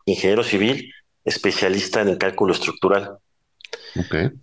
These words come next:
Speaker 1: Entonces, eh, lo primero que hice fue, saliendo de la carrera, meterme a la maestría en cálculo est-, estructural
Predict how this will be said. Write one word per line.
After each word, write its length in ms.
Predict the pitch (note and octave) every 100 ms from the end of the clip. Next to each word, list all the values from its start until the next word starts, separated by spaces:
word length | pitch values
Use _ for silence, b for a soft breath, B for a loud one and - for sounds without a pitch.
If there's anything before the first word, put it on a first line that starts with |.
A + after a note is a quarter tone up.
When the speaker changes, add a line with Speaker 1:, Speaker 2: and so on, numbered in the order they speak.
| -
Speaker 1:
Entonces, 560 | G2 - A2+ A2+ A2+ -
eh, 520 | G#2 F#2+ F#2 F2+ F#2
lo 140 | G2 F#2
primero 320 | G2 A#2+ B2
que 80 | B2
hice 180 | A#2
fue, 320 | A#2+ A2+ A2+ -
saliendo 420 | - F#2 A2 A#2+
de 80 | A2
la 140 | F#2+ F2
carrera, 500 | F2+ G2+ A2+ C#3+ - _ - B B B _ -
meterme 440 | F#2+ F#2+ A#2 B2
a 40 | A#2
la 160 | F#2
maestría 680 | F2+ F2+ - B2 B2+ G#2+ G#2+ -
en 160 | - E2+
cálculo 500 | G2 G2 - G2 F#2+
est-, 260 | - - -
estructural 720 | - - F#2+ - A#2+ B2 F3+